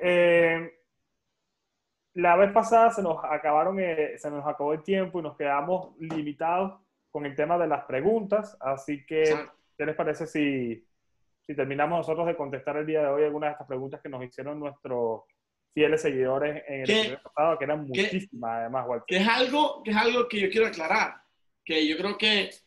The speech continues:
Speaker 2: estamos de acuerdo en esto. Nosotros somos un podcast. La Voz Rosonera se ocupa de analizar. Aquí no es quien llega primero con la noticia o que mi información es la que va y esa es. O sea, nosotros somos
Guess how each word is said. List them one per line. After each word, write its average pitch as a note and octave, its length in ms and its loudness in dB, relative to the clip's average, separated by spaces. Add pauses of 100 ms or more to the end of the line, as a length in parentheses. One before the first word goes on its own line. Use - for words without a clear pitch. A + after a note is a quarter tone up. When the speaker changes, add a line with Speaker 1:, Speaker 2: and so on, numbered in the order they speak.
(320)
Speaker 2:
estamos G3 340 -2
de G3+ 60 0
acuerdo G3 260 -2
en F#3+ 100 -2
esto. - 400 -2 (200)
Nosotros G#3+ 260 -4
somos A#3+ 200 2
un G#3+ 200 -2
podcast. A3 600 -2 (600)
La D3 120 -6
Voz F3 160 0
Rosonera A3+ 680 2 (160)
se - 160 -12
ocupa A3 580 -2 (140)
de D3+ 160 -6
analizar. D3 720 -2 (160)
Aquí E3+ 260 -6
no G3 140 -2
es G3+ 140 0
quien F3+ 200 -6
llega F#3 300 0
primero F3+ 480 0
con E3+ 140 -10
la D#3 60 -8
noticia F3 520 -4
o D#3 60 -8
que D3+ 100 -14
mi D3 100 -10
información C#3 720 -6 (580)
es E3+ 160 0
la F#3 160 4
que E3 180 0
va F3+ 440 4 (560)
y F3+ 260 4
esa F#3+ 400 4
es. F3+ 440 2
O - 100 -20
sea, D3+ 140 -10
nosotros F#3 340 -6
somos G3+ 440 -4